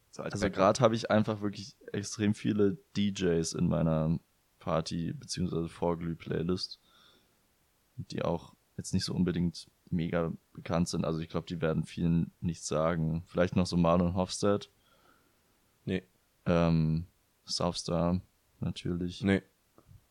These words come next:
Speaker 2: Ja, okay, Jasper, dir natürlich nicht. Aber vielleicht anderen. Fred Again.
Speaker 1: Den kenn ich.
Speaker 2: D J Trailtex. Pop
Speaker 1: Okay.
Speaker 2: by Peng.
Speaker 1: Also eigentlich eher so, so ein bisschen Beats, die so ein bisschen mitziehen.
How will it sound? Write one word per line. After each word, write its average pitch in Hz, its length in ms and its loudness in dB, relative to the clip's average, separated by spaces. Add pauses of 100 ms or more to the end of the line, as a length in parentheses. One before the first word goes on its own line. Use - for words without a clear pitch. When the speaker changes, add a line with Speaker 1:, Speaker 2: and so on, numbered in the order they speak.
(360)
Speaker 2:
Ja, 98 220 0
okay, 101 240 -2
Jasper, 98 340 2
dir 117 220 4
natürlich 98 520 2
nicht. 90 340 0 (300)
Aber 85 320 2
vielleicht 87 280 -2
anderen. 85 360 2
Fred 92 240 0
Again. 90 460 2 (1040)
Speaker 1:
Den 160 120 4
kenn 110 180 6
ich. 92 240 -2 (260)
Speaker 2:
D 101 80 -6
J 92 260 0
Trailtex. 95 880 -2 (2250)
Pop - 120 -8
Speaker 1:
Okay. 90 260 0
Speaker 2:
by - 60 -6
Peng. 110 320 2
Speaker 1:
Also 107 140 4
eigentlich 98 320 0
eher 107 140 6
so, 101 140 2
so 98 120 4
ein 95 80 2
bisschen 98 280 0
Beats, 107 260 -2
die 104 120 -6
so 92 80 -4
ein 87 80 -4
bisschen 95 220 -2
mitziehen. 85 720 2